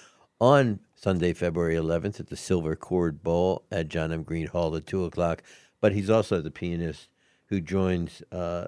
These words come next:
those who are valiantly there to help us. Jacqueline Willett, the Director of Inpatient Behavioral Health at Cooley Dickinson, thank you for coming here today. Thank you for allowing noaa to help so many people. And,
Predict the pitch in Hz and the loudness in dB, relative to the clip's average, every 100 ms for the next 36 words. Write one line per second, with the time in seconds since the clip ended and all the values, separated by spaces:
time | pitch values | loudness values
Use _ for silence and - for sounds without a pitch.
0 | - 82 80 104 98 95 90 - - - | -10 -16 -4 0 2 0 -2 -10 -20 -6
1 | 92 92 92 - 82 78 87 90 87 - | -4 -2 -4 -4 -4 -2 0 0 -4 -4
2 | 78 73 73 - _ _ 87 87 - 80 | -4 -4 -8 -16 _ _ 0 0 0 -6
3 | 90 80 - 69 60 - - 98 107 110 | -4 -4 -2 -2 -2 -8 -2 0 2 0
4 | 101 90 87 101 101 - _ _ - 82 | 0 0 0 -2 -4 -12 _ _ -10 -2
5 | 92 90 - 82 80 - 90 80 90 87 | 0 0 -2 -2 -2 -4 -6 -4 -2 -2
6 | 85 78 82 87 78 78 76 - 85 82 | -6 -6 -4 -2 -4 -6 -10 -6 -6 -6
7 | - - 87 82 _ 87 87 85 92 90 | -12 -6 -4 -6 _ -4 -2 -2 -6 -10
8 | - 80 92 85 92 - 78 82 78 78 | -18 -8 -8 -8 -12 -14 -12 -10 -8 -8
9 | 80 - 85 92 87 - - _ _ 92 | -8 -6 -2 0 -2 -6 -20 _ _ -2
10 | 87 87 82 78 - _ _ _ _ 92 | -2 -6 -6 -6 -10 _ _ _ _ -2
11 | 92 95 95 85 92 87 - 82 95 - | 0 0 0 -2 -2 -4 -6 -8 -8 -8
12 | 87 82 80 98 85 92 85 87 87 85 | -8 -8 -6 -6 -4 -6 -4 -6 -6 -8